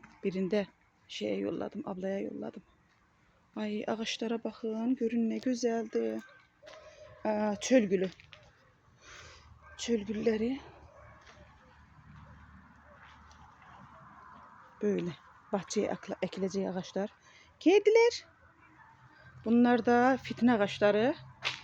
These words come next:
Hangi renklerde sormadım. Burada şey var. Unuttum şimdi ismini. Zakkumlar.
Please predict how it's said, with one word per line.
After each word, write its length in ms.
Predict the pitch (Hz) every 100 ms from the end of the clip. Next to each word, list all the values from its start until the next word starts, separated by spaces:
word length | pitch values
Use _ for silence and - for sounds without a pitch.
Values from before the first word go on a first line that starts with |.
| -
Hangi 260 | 240 233 220
renklerde 380 | 202 202 196
sormadım. 560 | 233 233 208 185 185 175 - - - - - - - - - - - -
Burada 180 | 196
şey 260 | 208 220 185
var. 160 | 180 - - - - - - - - - - - - - - - - - -
Unuttum 380 | 214 214 220 208
şimdi 220 | - 202
ismini. 340 | - 226 220 - - - - - - _ - - - - - - - - - - - - - - - - - - _ - 220
Zakkumlar. 760 | 214 202 - 220 214 220 -